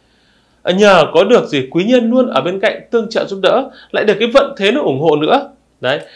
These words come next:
À, những người tuổi Mùi thậm chí còn có cơ hội được cất nhắc lên những cái vị trí cao hơn, xứng đáng với khả năng của mình. À, tất nhiên ấy,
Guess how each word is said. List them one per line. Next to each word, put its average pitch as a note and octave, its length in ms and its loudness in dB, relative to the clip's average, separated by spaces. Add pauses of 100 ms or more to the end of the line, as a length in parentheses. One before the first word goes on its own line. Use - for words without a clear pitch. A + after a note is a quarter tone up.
(200)
À, D#3+ 100 -2
những G3 300 -4
người D#4 140 2
tuổi E3+ 100 4
Mùi F#3+ 260 2
thậm F#3+ 160 0
chí F#3+ 200 -4 (100)
còn E3+ 160 0
có D#3+ 200 0
cơ C4+ 100 2
hội B3 260 4 (140)
được D#3 200 -2
cất C4+ 200 2
nhắc C#4+ 180 -2
lên A3 100 -6
những A3+ 100 -8
cái A#3 80 -10
vị A3 220 -6
trí F3 200 -10
cao G#3 160 0
hơn, G3+ 280 -4 (240)
xứng A#3 260 -2
đáng A#3 260 -2
với G#3+ 260 0
khả A2+ 80 -2
năng D#3+ 200 -8
của B2+ 80 -6
mình. B2+ 280 -6 (500)
À, D3+ 100 -2
tất C#4 220 4
nhiên C#4 200 4
ấy, B3+ 140 -4